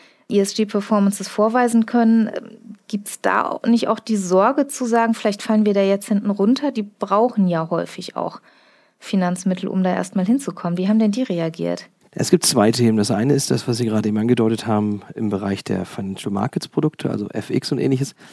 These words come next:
Speaker 2: Da ist das dann so. Dann war der Preis bei uns ein bisschen teurer, aber in Wirklichkeit im Bankenbereich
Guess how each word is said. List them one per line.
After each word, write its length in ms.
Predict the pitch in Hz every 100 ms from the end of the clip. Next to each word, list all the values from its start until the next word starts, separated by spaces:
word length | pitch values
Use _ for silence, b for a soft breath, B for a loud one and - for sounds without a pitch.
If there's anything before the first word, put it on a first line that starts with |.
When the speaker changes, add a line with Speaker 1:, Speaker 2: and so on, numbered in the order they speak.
| B B
Speaker 2:
Da 100 | 131
ist 240 | 135 156 -
das 160 | -
dann 160 | 113 104
so. 100 | 98
Dann 160 | 98 98
war 120 | 107
der 100 | 113
Preis 360 | - 117 123
bei 100 | -
uns 200 | 110 113
ein 60 | 117
bisschen 240 | 113 107
teurer, 420 | - 110 123 131 123
aber 160 | 107
in 100 | 104
Wirklichkeit 380 | 107 123 - 110
im 100 | 104
Bankenbereich 640 | 98 113 117 104 98 104